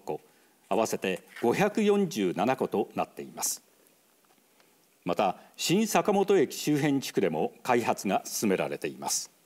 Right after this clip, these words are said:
新坂本駅周辺地区の開発面積は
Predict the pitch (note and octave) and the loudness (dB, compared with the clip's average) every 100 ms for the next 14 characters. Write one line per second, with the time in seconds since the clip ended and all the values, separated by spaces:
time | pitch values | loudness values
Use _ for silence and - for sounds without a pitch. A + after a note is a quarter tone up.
0 | _ _ _ _ _ _ _ _ _ _ | _ _ _ _ _ _ _ _ _ _
1 | _ - - F3 G3 F3+ D#3+ F3 E3+ D#3+ | _ -6 0 2 2 2 2 2 4 4
2 | G#2 - G#2+ - - D#3 D#3+ D#3 D3+ - | 4 2 -2 -2 0 2 4 2 0 0
3 | F3+ G3 - C3 C#3+ C#3 C3 A#2+ F#2 - | 2 2 2 2 4 2 2 2 2 -4
4 | D#2 D#2 | -2 -4